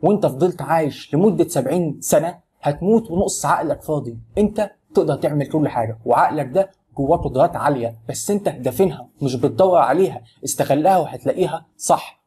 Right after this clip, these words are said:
وهتلاقيها مساعداك. خليك واثق في ربك واشتغل وسيب الباقي على ربنا،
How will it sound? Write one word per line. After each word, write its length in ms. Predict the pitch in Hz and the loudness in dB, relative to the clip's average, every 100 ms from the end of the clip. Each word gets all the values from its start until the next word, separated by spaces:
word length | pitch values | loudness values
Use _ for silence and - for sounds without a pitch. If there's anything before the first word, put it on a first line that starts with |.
| - | -18
وهتلاقيها 580 | 107 120 151 185 170 - | -8 -6 0 0 0 -6
مساعداك. 580 | 131 110 120 123 156 123 - _ _ _ | -8 -2 -2 2 0 0 -10 _ _ _
خليك 360 | - 123 185 170 | -4 2 2 2
واثق 260 | 170 165 | 0 -2
في 120 | - | 0
ربك 280 | 151 165 170 - _ _ - | 0 0 -4 -6 _ _ -6
واشتغل 540 | 123 - 165 170 165 - _ | -4 -2 0 -2 -4 -12 _
وسيب 260 | 117 160 147 | -4 -2 0
الباقي 220 | 123 151 | 2 2
على 260 | 113 120 120 | 0 -2 -4
ربنا، 320 | 113 123 | -6 -8